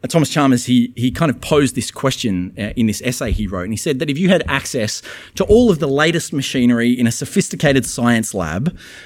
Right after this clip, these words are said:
what would be the most effective way to get all of the air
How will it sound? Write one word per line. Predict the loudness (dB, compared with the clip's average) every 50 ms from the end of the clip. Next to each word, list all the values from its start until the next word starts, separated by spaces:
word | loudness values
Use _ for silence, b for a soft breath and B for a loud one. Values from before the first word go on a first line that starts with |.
| B B
what | B -8 -2 4 6 6 6 4 2
would | 2 2 2 2 2 2
be | 2 2 2 0 -2 -4 -4 -4
the | -2 -2 -2
most | 0 2 2 2 2 2 0 -4 -6
effective | -6 -6 -2 0 0 0 0 0 0 0 0
way | 0 0 0 -2 -2 -6 -6 -6 -6 -6 B B B B B
to | -6 -2
get | -2 -2 0 2
all | 4 4 4 4
of | 2 -2
the | -4 -6 -2 2
air | 2 4 4 2 0 -4 -6 -8 -10